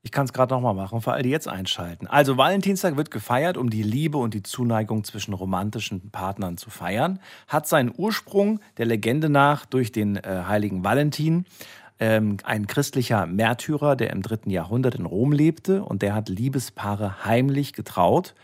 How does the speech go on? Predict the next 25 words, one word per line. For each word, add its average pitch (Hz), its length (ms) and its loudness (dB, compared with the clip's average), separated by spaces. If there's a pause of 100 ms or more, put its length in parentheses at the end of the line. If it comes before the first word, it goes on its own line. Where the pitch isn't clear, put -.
(260)
trotz - 360 -6
des 135 160 -6
Verbots 107 500 -4
durch 104 140 -4
den 104 140 -4
römischen 101 420 -2
Kaiser. 80 440 -8
Denn 80 160 -16
früher 110 300 -2
hat 107 160 -4
der 110 200 2
entschieden, 95 520 -2
wer, 104 240 2 (200)
wer 101 180 0
getraut 104 640 -2
werden 101 220 0
darf 95 240 2
und 87 100 -2
wer 78 140 -4
nicht. 170 320 0 (600)
Äh, 113 280 2
er 135 100 6
hat 160 160 0
gesagt, 135 360 4
„Nö, 175 240 4